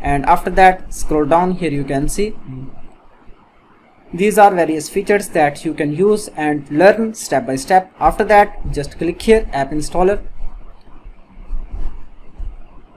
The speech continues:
So this is a basic tutorial that you can create your own website. Here you can see these are some platforms that you can use. Just click here, the first one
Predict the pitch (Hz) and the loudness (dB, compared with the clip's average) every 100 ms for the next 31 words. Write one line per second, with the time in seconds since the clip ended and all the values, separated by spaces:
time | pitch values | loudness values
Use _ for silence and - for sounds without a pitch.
0 | - - - - - - - - 226 226 | -14 -12 -14 -18 -20 -20 -18 0 4 4
1 | 226 226 240 196 - 143 143 143 143 185 | 4 0 -2 -4 -4 2 4 4 4 2
2 | 185 226 - 170 175 175 185 175 156 156 | 2 -2 -4 -2 -2 0 2 2 0 0
3 | - 151 156 147 151 180 185 151 147 147 | -6 -4 -4 -4 2 2 2 -2 -2 -2
4 | 135 131 131 - 175 185 - - - - | 0 0 0 0 0 0 -8 -16 -16 -16
5 | - _ _ - - - - - - - | -18 _ _ -14 -10 -10 -10 -12 -10 -12
6 | - - 202 214 202 170 170 180 233 247 | -12 -4 2 4 4 4 0 0 0 0
7 | 247 - 151 165 165 165 151 165 160 - | -2 -10 0 2 4 4 2 -4 -8 -12
8 | - 147 165 - - 196 190 170 143 - | -8 0 0 2 0 0 0 -2 -2 -4
9 | 147 147 151 185 208 - - 143 - 151 | -6 -2 2 4 2 -4 -8 -10 -6 -6
10 | 156 - 214 214 - - - - - - | -4 -2 -2 -4 -14 -20 -20 -18 -18 -18
11 | - - 143 139 175 180 202 214 | -20 -12 -8 -4 -2 -2 -4 -4